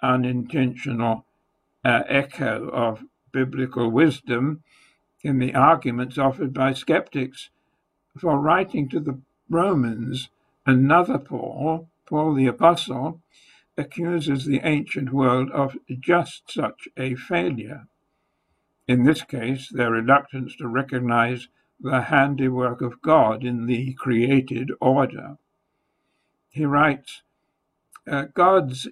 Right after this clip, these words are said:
invisible attributes, namely his eternal power and divine nature, have been clearly perceived ever since the creation of the world in the things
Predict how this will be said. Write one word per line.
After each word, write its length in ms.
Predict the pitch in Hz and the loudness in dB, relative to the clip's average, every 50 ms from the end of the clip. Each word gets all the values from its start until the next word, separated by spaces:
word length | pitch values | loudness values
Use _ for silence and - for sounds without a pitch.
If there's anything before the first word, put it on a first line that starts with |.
| _ - | _ -6
invisible 920 | 170 170 151 135 117 123 156 175 175 - - 156 139 131 117 110 110 110 - | -4 -2 0 0 0 2 0 0 0 0 -2 -2 -2 -2 -4 -6 -6 -4 0
attributes, 1080 | 139 147 - - - - - 151 143 147 127 117 - - - _ _ - - - - _ _ _ _ _ _ _ _ _ _ _ - | 2 2 2 0 -4 -8 -6 -6 -6 -6 -10 -10 -12 -12 -14 _ _ -20 -20 -20 -20 _ _ _ _ _ _ _ _ _ _ _ -6
namely 540 | 123 131 139 156 170 160 143 131 123 120 123 | -2 0 0 0 0 0 0 0 0 -2 0
his 280 | 127 147 135 131 135 - _ - | 0 0 0 0 -2 -6 _ -6
eternal 540 | 131 143 143 - 165 143 147 143 135 131 131 | -6 -6 -4 0 2 4 4 4 2 0 0
power 580 | 131 - 139 139 151 160 151 127 117 113 - _ _ _ _ _ _ _ - | 0 2 4 4 6 6 4 4 0 -2 -8 _ _ _ _ _ _ _ -4
and 200 | 135 139 135 131 | -2 -2 0 0
divine 720 | 139 135 120 117 127 135 147 151 143 127 123 123 120 - | -2 -2 -2 0 0 0 2 2 0 0 0 -2 -4 -6
nature, 720 | 147 120 123 151 175 180 - _ - - - - 143 143 - _ _ _ _ _ _ _ _ _ _ _ _ _ _ - | -6 -2 0 0 0 -2 -4 _ -16 -14 -14 -14 -14 -16 -20 _ _ _ _ _ _ _ _ _ _ _ _ _ _ -4
have 220 | 160 214 175 - - | -2 -2 -2 -2 -4
been 380 | - 156 147 143 139 135 - _ | -4 -2 0 -2 -2 -4 -8 _
clearly 480 | - 123 151 185 196 202 202 202 165 131 | -14 -10 -6 -4 -2 0 0 2 0 0
perceived 800 | - 160 143 - - - 185 185 165 131 - 131 135 131 131 - - - | 2 0 -2 -2 0 -2 -2 0 0 -2 -2 -4 -6 -6 -8 -10 -2 4
ever 340 | 156 160 165 170 175 180 | 4 4 4 4 2 -2
since 480 | 175 - - 170 135 117 123 - - - | -2 -4 -2 -2 -2 -2 -2 -8 -12 -12
the 140 | - - - | -10 -10 -8
creation 640 | - 180 127 113 113 123 117 123 - - 127 123 117 | -2 0 2 2 2 2 0 -2 -2 -2 -2 0 0
of 140 | 120 123 - | 0 0 0
the 120 | - 131 | -2 0
world 520 | 131 127 151 190 196 160 127 131 143 151 - _ - _ _ _ _ _ _ _ _ _ _ _ _ _ _ _ | 2 4 4 6 4 4 2 -2 -8 -18 -20 _ -20 _ _ _ _ _ _ _ _ _ _ _ _ _ _ _
in 640 | 175 170 180 170 151 135 123 117 127 143 151 156 - - | -6 -4 -2 -2 0 -2 -2 -2 -4 -4 -4 -4 -6 -4
the 200 | 156 147 127 131 | 0 0 0 0
things 880 | - - 180 190 180 151 123 107 113 123 127 147 156 160 160 - - | -2 -2 -2 0 2 2 0 -2 -4 -8 -8 -6 -6 -6 -6 -8 -12